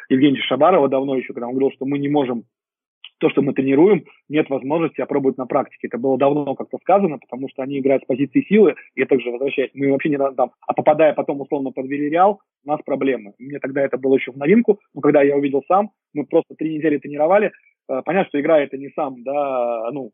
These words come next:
как скажем, стартап или эпогей, но при этом, ну, хотелось бы, да, просто посмотреть, а мы не можем это посмотреть, потому что, ну, просто у нас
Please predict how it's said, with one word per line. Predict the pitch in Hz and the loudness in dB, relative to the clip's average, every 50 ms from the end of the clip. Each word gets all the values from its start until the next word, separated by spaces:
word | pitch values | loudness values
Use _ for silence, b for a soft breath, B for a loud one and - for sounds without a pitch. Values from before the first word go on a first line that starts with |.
| _ _ _ | _ _ _
как | - 95 _ _ | -18 -18 _ _
скажем, | - 107 101 98 98 - _ _ _ _ _ _ _ | -10 -10 -8 -10 -14 -18 _ _ _ _ _ _ _
стартап | _ 143 135 - - 180 180 175 | _ -6 -2 2 2 2 4 2
или | 143 135 131 | 0 -2 -2
эпогей, | - - 139 127 160 196 220 208 - _ _ _ - | -4 -4 -4 0 0 0 0 0 -4 _ _ _ -16
но | 131 | -6
при | - 147 160 | -2 2 2
этом, | 180 180 175 151 135 - _ _ _ _ _ _ | 4 4 2 0 -2 -6 _ _ _ _ _ _
ну, | - - | -10 -4
хотелось | - 160 - 190 196 196 170 147 | -2 0 2 2 2 2 2 0
бы, | 139 147 143 | -4 -8 -2
да, | 139 156 160 147 139 139 123 _ | 0 2 2 2 2 -2 -6 _
просто | _ 151 165 156 - 147 | _ -6 -6 -6 -8 -12
посмотреть, | - - 143 - 147 151 151 170 156 139 123 - _ _ _ _ _ | -16 -16 -16 -10 -10 -8 -6 -6 -6 -6 -6 -8 _ _ _ _ _
а | - 127 127 127 | -6 -6 -6 -6
мы | 135 147 151 | -6 -6 -6
не | 156 156 156 | -4 -4 0
можем | 165 170 160 143 139 | 2 2 2 2 0
это | 135 135 143 | -2 -4 -6
посмотреть, | - - - - 147 139 - 185 190 165 | -8 -8 -6 -4 -2 2 2 2 2 2
потому | - 143 - 127 131 147 147 | -2 -6 -6 -4 -2 -2 -2
что, | - - - 135 135 135 127 123 123 120 120 117 120 117 117 117 113 113 110 | -2 -2 -2 0 2 2 4 4 4 4 4 4 4 4 2 2 0 0 -2
ну, | 123 135 - | -4 -6 -4
просто | - 139 131 - 120 | -4 -4 -4 -4 -6
у | 123 | -6
нас | 123 123 | -6 -6